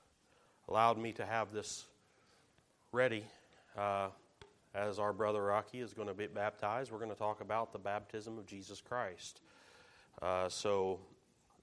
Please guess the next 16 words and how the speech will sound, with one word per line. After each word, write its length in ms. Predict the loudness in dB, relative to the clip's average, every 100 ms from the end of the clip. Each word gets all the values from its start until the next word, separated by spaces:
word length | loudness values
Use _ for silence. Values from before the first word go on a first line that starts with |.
| _ _ _ _ _ -20 -20 -20 -20 -4
I 120 | 0 2
hope 320 | 4 4 4
it'll 300 | 2 2 -2 -10 -20 -20 -20 _ _ _ _ -20 _ _ _
give 200 | -4 -2
light 400 | 4 6 6 2 -8 -18 -20 _ -8
as 180 | -6 -6
we 80 |
discuss 480 | -8 -4 0 0 0
the 60 | -10
scriptures 640 | -6 -6 -6 -8 -10 -10
together. 440 | -12 -2 0 0 -4 -10 _ _ _ _ _ _ _ _ -20 _ _ _ _ _ _ _ _ _
Uh, 240 | 8 12 12
we 160 | 12 12
are 200 | 12 12
finishing 760 | 6 6 6 6 2 0 0
here 460 | 2 4 6 6